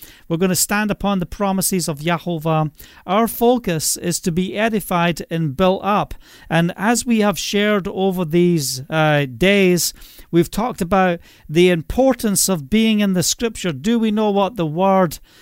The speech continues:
says? You know, we talked about face to face with Yahovah, about the life of Jacob,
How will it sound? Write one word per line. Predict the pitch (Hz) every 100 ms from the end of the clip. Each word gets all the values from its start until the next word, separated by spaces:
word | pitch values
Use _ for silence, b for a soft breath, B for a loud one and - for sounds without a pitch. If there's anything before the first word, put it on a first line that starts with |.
| b b
says? | - - 214 214 170 113 - -
You | 165
know, | 190
we | 160 151
talked | 202 175
about | 160 175 165 147 - B B
face | - 190 202 -
to | 175
face | - 190 185 165 - -
with | 156 160 -
Yahovah, | 151 165 160 165 151 170
about | 156 165 151
the | 143
life | 165 175 -
of | 151 113 -
Jacob, | - 175 208 - 151